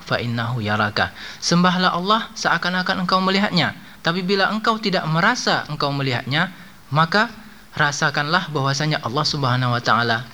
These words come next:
telah melihatmu. Jadi, kita sebagai seorang muslim dalam melakukan setiap gerak dan aktivitas kita, kita harus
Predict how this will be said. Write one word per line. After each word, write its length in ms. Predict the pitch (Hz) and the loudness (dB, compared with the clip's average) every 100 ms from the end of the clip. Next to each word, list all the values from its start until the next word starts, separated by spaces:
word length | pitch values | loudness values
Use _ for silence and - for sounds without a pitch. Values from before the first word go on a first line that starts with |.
| - - | -10 -6
telah 240 | 104 104 | -2 -2
melihatmu. 400 | 101 101 98 104 - - - - - | -2 -4 -4 -6 -6 -12 -16 -14 -2
Jadi, 540 | 139 143 135 143 - - - - | 0 0 -2 -6 -12 -20 -20 -6
kita 400 | 143 143 165 165 | -4 0 0 -2
sebagai 400 | - - 139 139 139 | -8 -4 -2 0 0
seorang 400 | 135 143 131 127 | 0 -2 0 0
muslim 480 | 139 139 147 123 - - | 0 0 0 -2 -6 -2
dalam 320 | 143 165 214 | 0 2 0
melakukan 480 | 196 175 170 165 160 | 0 0 0 -2 -4
setiap 320 | 156 147 131 | -2 -2 0
gerak 240 | 160 175 | -2 0
dan 160 | 151 139 | -2 -4
aktivitas 560 | 135 - 131 135 123 - | -4 -6 -6 -4 -4 -4
kita, 240 | 160 185 | -2 0
kita 240 | 185 214 | 0 0
harus 240 | 202 202 | 0 0